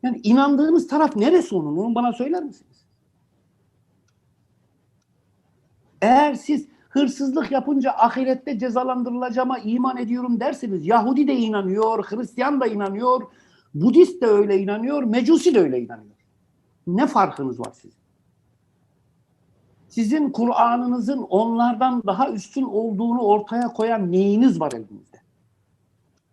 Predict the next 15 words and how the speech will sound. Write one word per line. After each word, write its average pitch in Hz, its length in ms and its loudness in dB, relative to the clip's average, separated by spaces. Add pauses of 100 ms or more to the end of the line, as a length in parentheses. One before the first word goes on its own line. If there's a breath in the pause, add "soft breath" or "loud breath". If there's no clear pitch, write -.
(3750)
Bugünün 269 480 4
mümini 240 540 0
karar 247 420 4
verecek, 135 380 -2
karar. 190 440 -2 (2250)
"Ben 208 360 2
bu 240 120 0
Kur'an'a 165 300 0
güveneceğim 208 640 0 (1040)
ya 180 120 -4
da 190 40 0
güvenmeyeceğim." 131 600 -6 (1120)
Bu 370 200 4
kadar 214 340 -2
basit. - 380 -10